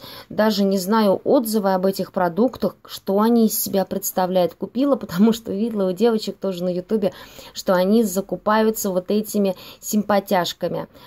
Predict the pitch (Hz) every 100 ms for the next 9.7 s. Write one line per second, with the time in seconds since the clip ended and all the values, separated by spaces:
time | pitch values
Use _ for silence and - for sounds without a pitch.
0 | - 175 175 170 247 320 254 220 240 180
1 | 190 - 180 185 208 233 302 311 302 269
2 | 269 247 208 190 185 185 - 233 285 285
3 | 269 - - - 214 226 214 220 202 190
4 | - 240 294 254 202 180 - 214 190 208
5 | 190 180 196 190 180 185 - 185 - -
6 | 202 226 247 190 196 - - - 220 -
7 | 208 269 240 196 185 185 - - - 175
8 | 202 226 226 208 185 - 208 220 - 214
9 | 196 - 175 165 - 156